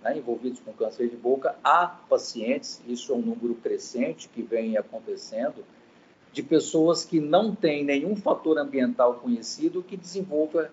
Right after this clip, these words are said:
e desenvolve câncer de boca, né? Às vezes, pacientes jovens, né, que nunca fumaram, não bebem, né, é, não estão expostos a nenhum outro fator de risco e, e desenvolve a doença.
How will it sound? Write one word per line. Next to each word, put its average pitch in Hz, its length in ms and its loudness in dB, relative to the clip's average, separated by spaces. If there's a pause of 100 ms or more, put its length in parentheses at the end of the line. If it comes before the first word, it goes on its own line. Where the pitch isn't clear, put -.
(160)
e 135 180 -4 (140)
desenvolve 135 520 -2
câncer 135 360 -4
de 147 100 -18
boca, 123 440 -2 (260)
né? 123 220 -4 (280)
Às - 120 -4
vezes, 143 160 4
pacientes 156 520 0
jovens, 165 920 4
né, 131 200 2 (800)
que 135 100 -6
nunca 147 300 2
fumaram, 139 880 4 (160)
não 113 160 -2
bebem, 131 800 8 (160)
né, 139 200 -8 (520)
é, 107 420 2
não 143 180 0
estão 147 300 -2
expostos - 640 2
a 131 80 2
nenhum 135 320 4
outro 151 240 0
fator 131 300 0
de 120 120 -4
risco 135 360 -4
e, 143 220 -4
e 139 40 -2
desenvolve 123 680 4
a 117 60 4
doença. 110 520 -6